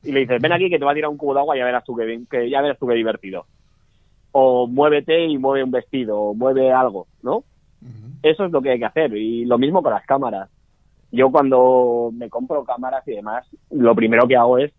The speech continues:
Speaker 1: reventarlas. Es, ¿en qué eres buena tú? ¿En ráfaga? Te voy a tirar en ráfaga hasta que revientes, a ver si funcionas de verdad. Lo tuyo que es bueno el enfoque, sí,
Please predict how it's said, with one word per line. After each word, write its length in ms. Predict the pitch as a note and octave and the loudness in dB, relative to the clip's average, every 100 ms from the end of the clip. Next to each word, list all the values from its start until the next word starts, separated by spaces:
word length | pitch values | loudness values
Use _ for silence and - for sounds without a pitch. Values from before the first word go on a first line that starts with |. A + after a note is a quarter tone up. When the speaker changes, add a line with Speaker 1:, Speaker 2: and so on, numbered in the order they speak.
| _ _ - | _ _ -10
Speaker 1:
reventarlas. 840 | C3+ C3 G#2 G2 C3 C#3+ F#2+ F2 _ _ _ _ | -2 -2 -2 -4 -4 -4 -8 -14 _ _ _ _
Es, 180 | C3 B2+ _ _ _ _ _ _ _ _ | -4 -4 _ _ _ _ _ _ _ _
¿en 180 | D3+ C3+ | -6 -2
qué 120 | F3+ | 0
eres 180 | G3+ E3 | 0 2
buena 260 | C#3+ B2 | 0 0
tú? 140 | A2 A2+ | -4 -4
¿En 80 | A2+ | -2
ráfaga? 420 | A2 E3+ A2+ F2+ _ _ | -2 -2 -4 -10 _ _
Te 60 | B2+ | -6
voy 100 | A#2+ | -4
a 40 | |
tirar 200 | F3+ E3+ | -2 -2
en 60 | C3+ | -2
ráfaga 400 | B2+ C3 D#3 F3 | -4 -4 -2 -2
hasta 140 | D#3+ | -2
que 100 | B2+ | -6
revientes, 440 | A2 G#2+ C#3+ C#3 G#2+ | -4 0 0 -2 -2
a 60 | |
ver 100 | A#2 | -2
si 80 | C3 | -2
funcionas 360 | C#3 C3 C3 A#2+ | -4 0 0 0
de 80 | |
verdad. 240 | A#2 G#2+ G2 - _ _ - | -2 -4 -10 -14 _ _ -2
Lo 100 | B2 | 0
tuyo 220 | D#3 F3+ | 2 2
que 80 | D3+ | 2
es 40 | |
bueno 200 | C3+ G3 | 2 2
el 80 | F3 | 2
enfoque, 420 | D3+ G3+ G#3 G3+ | 0 0 -2 -2
sí, 220 | - E3+ | 0 -2